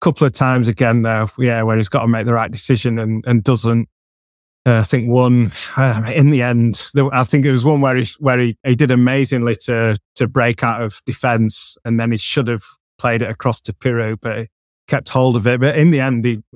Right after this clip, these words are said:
put a chance on a plate for Kamara. Kamara's put it into the side netting when, I mean, <laughs> God, Goodman kept going on all night about, um, how he should have put it across the keeper. But if you look at the, if you look at the keeper,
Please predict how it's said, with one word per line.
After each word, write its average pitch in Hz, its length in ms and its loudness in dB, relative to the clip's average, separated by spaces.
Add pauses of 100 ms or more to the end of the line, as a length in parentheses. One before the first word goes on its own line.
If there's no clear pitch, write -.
(100)
put 147 160 -2
a - 20 -8
chance 117 320 0
on 120 80 2
a 104 60 0
plate 117 300 -4
for 113 100 -8
Kamara. 113 640 0 (640)
Kamara's 117 340 0
put - 160 -2
it 120 60 0
into 113 160 -6
the 120 80 -4
side 110 320 -4
netting 113 500 -4
when, 113 380 -6 (160)
I 123 100 2
mean, 117 380 0 (200)
<laughs> - 480 -6
God, 143 220 0 (100)
Goodman 143 360 2
kept 143 220 -2
going 135 220 2
on 127 140 2
all 123 160 0
night 131 260 0
about, 123 500 -4
um, 117 360 -2
how 120 160 0
he 117 80 0
should - 160 0
have 120 120 -4
put 123 120 -2
it 123 80 -4
across 120 340 -4
the 120 80 -8
keeper. 139 340 -2
But 123 200 -6
if 127 160 -8
you 139 100 -2
look 190 220 0
at 135 100 0
the, 117 240 -2
if 143 140 0
you 143 60 4
look 208 200 2
at 185 60 0
the 147 80 -2
keeper, 110 540 -6